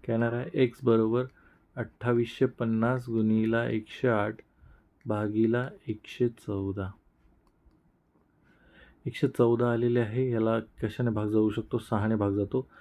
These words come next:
सहा एक सहा, खाली किती उरले? पाच, सैन्यम चोपन्न, इथे एकोणीस आलेले आहे,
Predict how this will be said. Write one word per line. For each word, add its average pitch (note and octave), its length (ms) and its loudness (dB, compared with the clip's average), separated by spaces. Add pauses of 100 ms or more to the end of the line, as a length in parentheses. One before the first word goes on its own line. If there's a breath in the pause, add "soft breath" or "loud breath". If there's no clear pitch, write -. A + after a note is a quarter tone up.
(340 loud breath)
सहा A2 200 2
एक A2 180 0
सहा, A#2 440 -2 (720)
खाली A2+ 260 0
किती A#2 220 -2
उरले? A#2+ 420 0 (960)
पाच, A#2+ 280 -2
सैन्यम A#2 640 0
चोपन्न, G#2 680 -6
इथे - 520 -10
एकोणीस A2 420 -6
आलेले G#2 320 -2
आहे, C3 80 -8